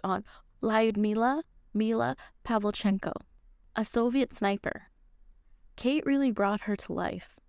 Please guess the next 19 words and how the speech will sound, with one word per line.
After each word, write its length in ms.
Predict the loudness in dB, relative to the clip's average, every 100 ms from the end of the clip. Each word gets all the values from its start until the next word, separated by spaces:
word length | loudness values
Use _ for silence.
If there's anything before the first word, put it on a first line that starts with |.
| -20 -20 -20 -14 -4
Mila 300 | 0 2 2
was 160 | 2
one 140 | 2 0
of 60 |
the 80 | 0
first 340 | -2 -2 0 -2
female 300 | 2 2 0
snipers 440 | -2 0 0 0
in 80 | 0
the 120 | 0
army. 420 | 0 -2 -4 -8 -12 -20 -20 -14
She 180 | -4 -2
saved 300 | 0 0 2
the 100 | 0
lives 300 | 2 2 0
of 100 | -8
hundreds 420 | -6 0 0 0
of 120 | -6 -2
people. 440 | -2 -2 -8